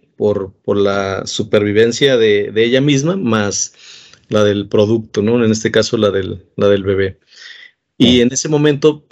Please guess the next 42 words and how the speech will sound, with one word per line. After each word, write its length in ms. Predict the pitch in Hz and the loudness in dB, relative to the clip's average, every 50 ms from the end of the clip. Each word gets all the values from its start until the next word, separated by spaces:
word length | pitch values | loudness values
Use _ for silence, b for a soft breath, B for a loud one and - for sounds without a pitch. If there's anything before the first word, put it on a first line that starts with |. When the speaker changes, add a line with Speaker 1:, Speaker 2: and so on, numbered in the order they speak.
| _ - | _ -8
Speaker 1:
se, 340 | - - - 120 117 113 - | -4 -2 0 0 0 -2 -4
se 160 | - 117 110 | -8 -6 -4
conv-, 260 | 120 113 113 117 - _ | -4 -4 -4 -6 -8 _
tiene 200 | - 127 127 135 | -2 0 2 2
esa 160 | 127 - 139 | 2 0 -4
figura 360 | - - 120 113 123 123 127 127 | -4 -2 -2 0 2 2 2 2
de 140 | 127 127 | 2 2
guerrera 500 | 120 131 131 143 139 135 139 156 - - _ _ _ _ - | 0 0 0 2 2 2 0 0 -4 -8 _ _ _ _ -4
y, 400 | - 113 113 113 113 110 110 120 | 0 0 2 2 0 0 -2 -4
y 60 | 107 | -4
se 180 | 104 - 107 104 | -2 0 0 2
dice 280 | 110 110 110 - 123 - | 2 0 0 -2 -2 0
que 120 | 117 107 | 0 0
baja 520 | 101 107 107 104 - - 117 113 110 110 | 2 2 0 0 -2 -2 -2 -2 -2 -4
como 220 | - 107 101 101 98 | -4 -6 -6 -4 -4
al 120 | 98 98 | -4 -4
inframundo 680 | 101 98 - 104 101 98 101 98 123 117 127 120 135 135 | -6 -4 -2 -2 -2 -2 0 0 0 2 2 2 2 4
<laughs> 0 | |
o 140 | 117 110 101 | 4 4 4
baja 240 | 113 113 110 - | 2 0 0 0
a 40 | 123 | -2
algún 240 | 120 117 117 120 131 | 0 0 0 0 2
lugar 400 | 131 131 123 131 120 123 156 160 B B B B B B B B _ | 2 2 2 2 0 -2 -6 -10 B B B B B B B B _
donde 220 | - 110 104 107 104 | -4 -2 -2 -2 -2
incluso 560 | 101 107 113 110 - 123 117 113 - - - - | -2 -2 -2 0 2 4 4 4 2 0 -6 -10
se, 480 | - - - 113 104 104 104 101 101 104 | -8 -4 0 2 2 2 2 2 0 0
se 100 | - 107 | 0 0
dice 260 | 110 110 - 123 113 | 0 2 0 0 0
que 80 | - 113 | 0 0
hay 100 | 110 113 | 0 2
un 140 | 117 123 131 | 2 2 2
árbol 420 | 131 123 117 117 131 143 165 - _ b b b b b b b b b b b b | 0 0 -2 -4 -4 -6 -8 -12 _ b b b b b b b b b b b b
con, 920 | - 110 104 104 104 104 101 101 101 101 101 98 98 98 98 98 104 104 - - - - _ _ _ _ _ - | -2 -2 0 0 0 -2 -2 -2 -2 -2 -4 -4 -6 -6 -8 -8 -10 -12 -14 -20 -20 -20 _ _ _ _ _ -8
con 280 | - 107 101 98 98 | -2 -2 -2 -2 0
tetas, 640 | - 120 117 113 - - 160 170 - - - _ _ _ _ _ _ _ _ _ - | 0 0 0 0 -2 -6 -8 -8 -8 -14 -20 _ _ _ _ _ _ _ _ _ -6
donde 200 | - 110 107 104 | -2 -2 0 -2
están 240 | - - 113 110 113 | -2 -2 -2 -2 -2
los, 160 | 120 110 95 - | -2 -4 -8 -14
Speaker 2:
Ujú. 60 | - _ _ - | -20 _ _ -2
Speaker 1:
los 160 | 113 107 101 | -2 0 0
bebés 340 | 110 104 101 110 107 107 - | 0 0 2 2 0 2 0
ahí 240 | 110 107 107 - | -2 -2 -2 -6